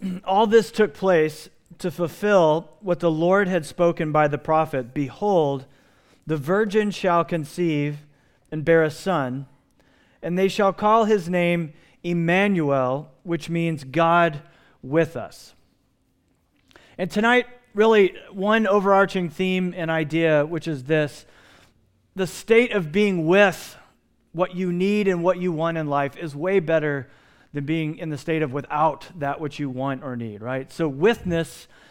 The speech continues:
is better than withoutness. We know that. But it says in this text that Emmanuel, that this idea in this name of Jesus is that God was with us. And with is better. <laughs>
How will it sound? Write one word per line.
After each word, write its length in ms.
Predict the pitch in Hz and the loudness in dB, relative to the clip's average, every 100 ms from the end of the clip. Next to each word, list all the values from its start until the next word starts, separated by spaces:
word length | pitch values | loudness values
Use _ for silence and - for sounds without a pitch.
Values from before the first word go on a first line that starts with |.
| - | -8
is 180 | 185 165 | -4 -4
better 440 | 135 180 190 185 | -2 0 2 0
than 360 | 151 165 160 147 | 0 0 -2 -4
withoutness. 720 | 156 151 156 165 143 117 - | -6 -2 0 0 -2 -10 -10
We 140 | 160 | -4
know 200 | 185 190 | 0 2
that. 300 | 165 113 - | 2 -2 -6
But 80 | 175 | -4
it 100 | 170 | -6
says 420 | - 233 247 233 | -4 0 0 0
in 240 | 220 220 226 | -4 -8 -6
this 220 | 208 - | -6 -8
text 500 | - 226 202 - - _ _ _ _ | -6 -4 -4 -8 -20 _ _ _ _
that 260 | 160 190 - - _ _ | -2 -2 -2 -20 _ _
Emmanuel, 880 | 196 196 196 220 254 247 180 160 160 | -2 0 2 2 2 4 6 6 6
that 200 | 156 180 | 2 -4
this 180 | 175 170 | -4 -4
idea 400 | 190 185 165 233 | -2 -2 0 0
in 60 | 214 | 2
this 220 | 196 - | -2 -4
name 280 | 180 208 214 | -4 -2 -2
of 120 | 165 | -4
Jesus 540 | 135 190 208 160 143 | -4 -4 -2 -4 -6
is 160 | 160 139 | -8 -6
that 240 | 170 135 | -8 -6
God 480 | 156 185 208 220 190 - | 0 2 4 2 0 -8
was 340 | 160 175 165 170 | 0 0 0 -6
with 380 | 151 190 214 | -4 -2 -2
us. 380 | 139 92 - - _ _ - | -4 -10 -14 -20 _ _ -10
And 220 | 196 190 | -6 -2
with 260 | 247 277 269 | 0 0 -2
is 180 | 262 | -6
better. 480 | 196 226 262 220 113 - _ _ _ | -2 0 0 -2 -4 -14 _ _ _
<laughs> 60 | - | -20